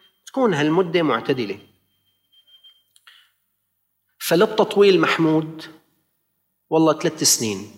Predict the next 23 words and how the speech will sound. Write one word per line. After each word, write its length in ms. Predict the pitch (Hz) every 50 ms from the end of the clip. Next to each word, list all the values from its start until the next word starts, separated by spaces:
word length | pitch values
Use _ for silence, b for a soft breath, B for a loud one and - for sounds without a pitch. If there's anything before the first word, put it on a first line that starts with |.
| - _ _ -
بدنا 180 | 135 127 131 123
نكتب 320 | 123 120 - - 120 110
كتابنا. 460 | - - - 113 107 101 110 104 101 - _ _ _ _
يعني 140 | - 110 107
حنكتب 380 | - 147 170 165 - 180 156
كتاب 220 | 143 - 175 165 165
اليوم 220 | 160 180 190 190
ونتجوز 420 | 175 147 139 - - 180 180 160 147
بعد 260 | 151 151 147 147 -
ثلاث 200 | 202 190 - -
سنين. 480 | - - - 131 120 110 107 120 - - _ _ _ _ _ _ _ _ _ _ - - - - - -
طويلة 340 | 131 127 147 170 170 160 135
يا 200 | 110 107 110 -
أخي، 140 | - - - - - -
سنتين 840 | - - - 175 170 156 - 175 170 160 147 135 117 107 107 - - - - _
كمان 220 | - 123 139 151 147
طويلة. 460 | 143 - 123 117 117 107 95 90 - - _ _ _ _ _ _ _ _ _ _ _ _ _ _ _ _ _ _ _ _ _ _ _ _ _ _ _ _ _ _ _ _ _ _ _ _ _ _ _ _ _ b b b b b b
فلا 340 | - - - 147 143 151 185
التطويل 600 | 202 - - - 180 - - - 175 175 175 165
محمود 680 | 151 131 123 - - 147 147 147 151 147 147 139 139
ولا 200 | 131 143 151 160
التقصير 580 | 208 208 - - 196 - - - 196 185 175 160
مشكور. 500 | 143 139 135 - - - 143 135 117 -